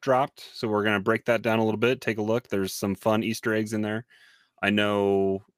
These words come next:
the very end had, I think, probably everybody excited. I, I'm,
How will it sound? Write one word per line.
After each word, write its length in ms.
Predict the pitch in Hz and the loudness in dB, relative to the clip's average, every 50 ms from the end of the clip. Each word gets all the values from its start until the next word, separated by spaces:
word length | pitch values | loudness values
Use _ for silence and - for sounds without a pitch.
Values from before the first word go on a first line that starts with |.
| _ - 104 | _ -12 -8
the 80 | 101 | -4
very 280 | 95 110 117 120 120 117 | 0 2 2 2 2 2
end 280 | 120 120 120 120 113 | 2 2 2 2 0
had, 260 | 117 120 113 110 107 107 | 0 0 0 0 0 0
I 120 | - 101 | 0 -2
think, 200 | - - 120 110 | -2 -2 -6 -4
probably 280 | - 131 127 135 131 123 | 0 0 2 2 2 2
everybody 480 | 131 151 160 160 135 120 110 101 101 101 | 2 2 2 2 2 2 2 2 2 0
excited. 480 | 98 - - 107 95 92 95 101 107 | -2 -2 0 0 0 2 0 0 0
I, 180 | 80 98 104 101 - - | 0 0 0 -2 -2 -6
I'm, 380 | - 101 104 101 101 101 101 | -6 -4 -4 -4 -4 -8 -8